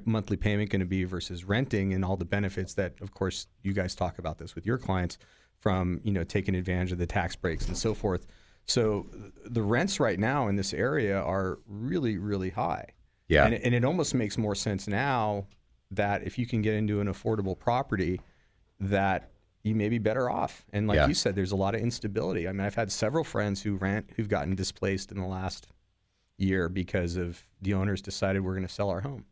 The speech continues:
Speaker 2: Sure.
Speaker 1: And then to add on about timing the market from a buyer's perspective,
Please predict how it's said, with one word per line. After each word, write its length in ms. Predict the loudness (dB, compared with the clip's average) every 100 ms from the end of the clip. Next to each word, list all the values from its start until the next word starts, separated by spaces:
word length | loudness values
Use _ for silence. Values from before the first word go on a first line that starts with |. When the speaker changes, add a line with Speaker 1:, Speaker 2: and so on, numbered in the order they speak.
| _
Speaker 2:
Sure. 380 | 2 6 8 6 0 _ -2
Speaker 1:
And 200 | 0 2
then 300 | 2 2 -2 -2
to 140 | 0
add 240 | 4 4 2
on 260 | 2 0
about 400 | 0 0 -2 -6
timing 440 | -4 0 2 2 2
the 60 |
market 460 | 0 -2 -2 -4 -4 -10 -20 -20 _
from 140 | 0 0
a 40 |
buyer's 380 | 2 2 0 -2
perspective, 640 | -4 -2 -2 0 -2 -2